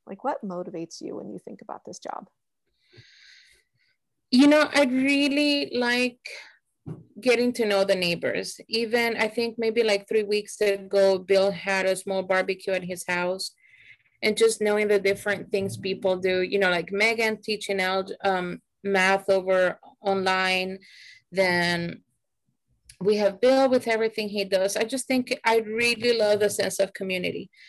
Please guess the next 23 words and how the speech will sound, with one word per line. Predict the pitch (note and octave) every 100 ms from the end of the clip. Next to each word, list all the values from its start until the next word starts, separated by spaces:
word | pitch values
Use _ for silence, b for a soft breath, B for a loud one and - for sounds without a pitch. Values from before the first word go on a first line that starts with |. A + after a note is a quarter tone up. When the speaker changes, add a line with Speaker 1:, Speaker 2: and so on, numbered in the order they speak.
| B B B
Speaker 2:
I | G#3
miss | G#3+ G#3+ A3 -
that | A3 G#3+ -
from | G3+ F#3 F#3 F3+ F3+ F3
school. | - - - B3 A#3+ A#3+ A#3 G3+
I | G3+
miss | G3+ G3 F#3
that | G3+ F#3 -
from | F#3+ F#3 F3+
college, | - B3 B3 A#3+ A#3 A3+ A3+
from | - G#3
living | G3+ G3+ G3+
on | G3
campus. | - G3+ G3+ G3+ G3 F#3+ F#3+ F#3+ - - B B B B B
Um, | G3+ G3 F#3+ F#3 F3+ F#3 - _ _ -
I | G#3+
think | G#3+ A3 G#3+
by | A3
nature, | G#3 G3+ G#3 - G#3+ G#3
humans | G3+ G3+ G3+ G3+ G3+ G3 -
are | G3+ F#3+ F#3+
a | G3 G3 F#3 F#3 F#3 - _ _ _ -
community | A3 G#3 G3+ G3+ G3+ G3 G3 F3+